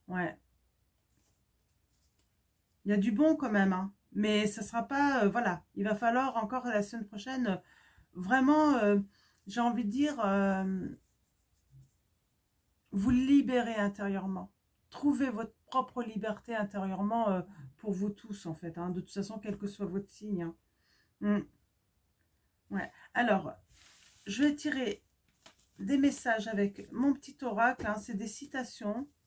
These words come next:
de, de personnes, hein, de personnages, hein.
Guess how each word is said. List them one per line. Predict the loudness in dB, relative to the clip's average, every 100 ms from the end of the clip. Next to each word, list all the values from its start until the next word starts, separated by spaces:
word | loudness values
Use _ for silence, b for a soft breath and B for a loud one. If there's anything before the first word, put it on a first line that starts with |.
| _ _ _ _ _ _ _ _ _ _ _ _ _ _ _ _
de, | -2 2 2 2
de | 0
personnes, | 0 -2 -8 -6 -4 -2 -2
hein, | -2
de | -4
personnages, | -6 -10 -10 -4 -2 -2 -4 -6
hein. | -8